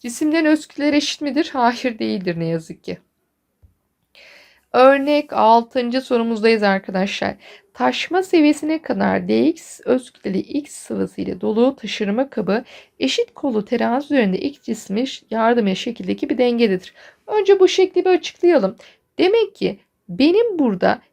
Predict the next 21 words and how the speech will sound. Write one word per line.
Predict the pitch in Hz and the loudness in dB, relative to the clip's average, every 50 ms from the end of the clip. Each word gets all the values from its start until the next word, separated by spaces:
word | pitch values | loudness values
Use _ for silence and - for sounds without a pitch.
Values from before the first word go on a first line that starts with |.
| _ _ _ - 180 | _ _ _ -12 -6
G | 180 233 277 294 302 | 0 2 4 4 4
X | 311 - - 381 427 - - - - - - - | 2 2 2 2 2 2 -2 -14 -16 -10 -4 0
ağırlığı | 247 240 220 208 202 180 175 180 185 190 - - - | 2 4 4 4 2 2 2 2 0 0 0 -2 0
aslında | - 294 311 - - - - 240 190 185 190 190 | 0 0 0 -2 -6 -10 -6 -4 -2 -2 -4 -4
kime | - 220 240 349 | -8 -4 -2 -2
eşit | 427 427 - - - | 0 -2 -2 -4 -4
arkadaşlar? | 339 311 277 269 - 247 202 202 196 196 - - 392 415 | -2 -2 -2 -2 -2 -2 0 0 0 0 -2 -2 -2 0
G | 370 247 196 - 285 302 311 302 302 | 0 0 0 0 2 4 4 2 0
K | - - 320 | -2 -2 2
ağırlığına | 302 277 247 233 220 190 185 180 175 | 4 4 4 4 2 2 0 0 -2
eşit. | 185 - - - - - | -4 -4 -6 -10 -10 -6
Eğer | - 226 214 202 196 196 196 220 | -4 -2 2 2 2 2 2 2
böyle | 240 240 220 202 | 2 2 2 0
bir | 226 233 | -4 -4
terazide | - 226 202 208 208 202 196 185 196 214 196 175 | -6 -4 0 2 2 2 2 0 0 -4 -2 0
ve | 190 185 185 | 0 -2 -2
dengede | 196 196 190 180 185 196 196 262 277 | -2 -2 -2 -2 -2 -2 0 0 0
ise | 262 247 - - 226 - - - - - - - _ - | -2 -2 -2 -2 -2 -2 -2 -6 -20 -20 -20 -20 _ 0
X | 392 381 370 370 - | 4 4 4 2 2
sıvısının | - - 247 214 196 - - 185 185 | -8 -4 -4 -4 -4 -6 -8 -8 -4
ağırlığı | - 262 285 254 214 185 170 190 220 302 | 0 0 2 2 2 0 0 0 0 0